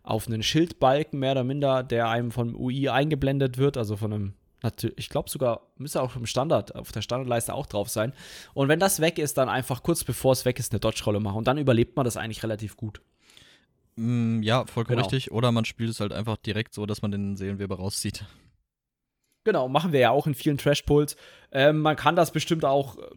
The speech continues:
Speaker 1: sag ich mal, bestimmt irgendwie anders kontern noch oder da gibt's bestimmt dann irgendwann ganz, äh,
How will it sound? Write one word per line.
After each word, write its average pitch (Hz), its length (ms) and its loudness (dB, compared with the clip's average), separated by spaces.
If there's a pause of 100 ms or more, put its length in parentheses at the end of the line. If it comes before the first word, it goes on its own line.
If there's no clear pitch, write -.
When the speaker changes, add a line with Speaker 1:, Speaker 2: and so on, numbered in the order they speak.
(140)
Speaker 1:
sag 127 180 -2
ich 135 80 -4
mal, 139 120 -2
bestimmt 127 260 -6
irgendwie 117 240 -6
anders 101 320 -4
kontern 135 440 -2
noch 131 260 -2
oder 113 420 0
da 113 120 -2
gibt's - 220 -10
bestimmt 120 280 -8
dann 113 100 -2
irgendwann 113 460 -4
ganz, 131 320 -6 (120)
äh, 120 300 0